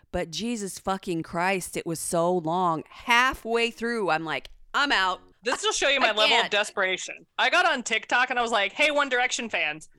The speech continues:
Speaker 2: give me some fanfic to read." And I, <laughs> I went
Speaker 1: Jesus
Speaker 2: down,
Speaker 1: Christ.
Speaker 2: <laughs> went down the rabbit hole of A, of A O three and was pulling out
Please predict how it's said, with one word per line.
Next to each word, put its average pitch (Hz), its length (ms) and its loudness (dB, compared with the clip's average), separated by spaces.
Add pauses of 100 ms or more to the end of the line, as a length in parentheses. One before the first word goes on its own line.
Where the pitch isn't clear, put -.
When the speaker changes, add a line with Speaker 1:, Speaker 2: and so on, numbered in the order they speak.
(200)
Speaker 2:
give 294 140 0
me 415 80 0
some 262 200 -2
fanfic 247 580 0
to - 140 -2
read." 156 320 -6 (760)
And 240 140 2
I, 240 80 0 (240)
<laughs> - 240 -12
I 269 100 2
went 254 180 -6
Speaker 1:
Jesus 226 340 -6
Speaker 2:
down, 233 100 -8 (140)
Speaker 1:
Christ. 156 440 -14
Speaker 2:
<laughs> - 40 -18
went 226 240 -4
down 247 320 -4
the 214 120 -2
rabbit 214 360 2
hole 185 320 0
of 175 140 -6 (400)
A, 220 200 2
of 190 220 -2
A 214 200 2
O 208 80 0
three 214 400 2
and 185 120 -2
was 233 300 -10
pulling 240 340 0
out 202 240 2